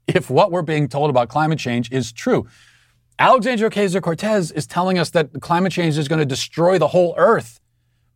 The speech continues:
in, like, ten or eleven years. It keeps changing.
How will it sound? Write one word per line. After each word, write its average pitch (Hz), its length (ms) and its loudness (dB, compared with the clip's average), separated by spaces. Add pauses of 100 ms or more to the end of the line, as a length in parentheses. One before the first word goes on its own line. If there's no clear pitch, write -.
(220)
in, 170 160 2
like, 170 320 0
ten 170 240 -2
or 175 80 2
eleven 165 320 2
years. 180 180 2
It 139 80 -4
keeps 165 220 -2
changing. 147 560 0